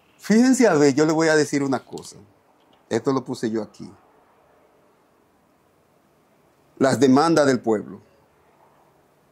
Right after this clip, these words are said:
Deberían saber cuáles son los problemas que afectan a la población. A ver si un político le ha hablado de eso.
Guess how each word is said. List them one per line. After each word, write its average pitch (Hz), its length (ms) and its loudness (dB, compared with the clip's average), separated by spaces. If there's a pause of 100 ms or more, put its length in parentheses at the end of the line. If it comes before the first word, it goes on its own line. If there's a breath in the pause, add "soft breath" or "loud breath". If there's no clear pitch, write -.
(1500)
Deberían 143 360 4
saber 156 300 2
cuáles 151 280 2
son 156 140 2
los 147 100 2
problemas 151 500 2
que 131 120 -2
afectan 135 320 0
a 139 40 2
la 123 100 0
población. 113 500 -2
A 131 80 2
ver 175 140 0
si 208 80 -2
un 196 80 0
político 175 500 -2
le 139 80 2
ha 135 40 2
hablado 131 300 0
de 110 120 -8
eso. - 240 -16